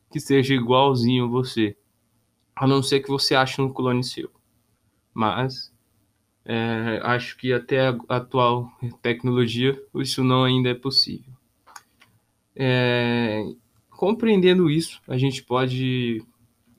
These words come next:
é, começar a falar sobre a questão de como a empatia e a alteridade se,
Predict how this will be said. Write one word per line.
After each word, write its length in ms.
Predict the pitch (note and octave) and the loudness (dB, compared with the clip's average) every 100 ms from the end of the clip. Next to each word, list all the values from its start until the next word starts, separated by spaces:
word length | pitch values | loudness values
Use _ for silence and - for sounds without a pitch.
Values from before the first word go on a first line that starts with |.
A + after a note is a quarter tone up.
| A#2 | -8
é, 220 | A2+ A2 | -6 -6
começar 500 | - C#3+ D3+ - C#3+ | -6 -4 -4 -2 -2
a 60 | C3+ | -2
falar 420 | D#3+ D#3 C#3+ D#3+ | 0 0 0 -4
sobre 320 | - D#3+ D3+ | -6 -4 -2
a 60 | D#3 | -2
questão 720 | D#3+ - - C3+ C#3 C3+ B2+ _ - | -4 -10 -6 -4 -2 -4 -8 _ -16
de 220 | B2 C3 | -12 -10
como 320 | - F#3 G3+ | 0 2 4
a 60 | F#3+ | 4
empatia 640 | F#3 F3 E3 - F#3+ F#3+ | 2 -2 -2 -2 2 4
e 80 | F3 | 6
a 140 | E3 | 4
alteridade 800 | D3 C#3+ C#3 D3+ C3+ A#2+ B2+ C#3 D3 | 2 0 -2 -2 -2 2 0 0 -6
se, 960 | - - D3+ D3+ D3 C#3+ C3+ A#2 G#2 | -8 -6 -4 -2 -2 0 0 0 -2